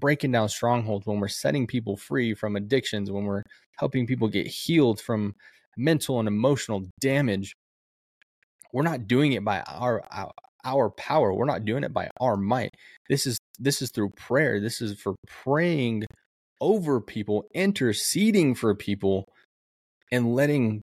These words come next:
Jesus, letting the Holy Ghost come through and do the work. That's all it is. So I, I will pray for you until you see breakthrough. I will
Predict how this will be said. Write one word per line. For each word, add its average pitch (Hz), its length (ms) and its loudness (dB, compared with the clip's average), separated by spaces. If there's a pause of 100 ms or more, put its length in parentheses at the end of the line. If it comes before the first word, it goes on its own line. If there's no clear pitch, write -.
(160)
Jesus, 120 540 2
letting 143 220 0
the 107 80 0
Holy 131 480 0
Ghost 123 360 2
come 117 160 0
through 110 240 0
and 101 100 0
do 101 120 0
the 95 100 -4
work. 92 280 -6 (640)
That's - 140 -6
all 151 160 6
it 143 80 2
is. 127 220 -2 (1200)
So 104 460 2 (180)
I, 156 520 0 (180)
I 127 140 0
will 135 180 4
pray 117 500 0
for 117 220 -4
you 98 320 -4 (100)
until 104 300 0
you 101 160 2
see 101 200 -4
breakthrough. 95 580 -4
I 107 160 2
will 117 340 -2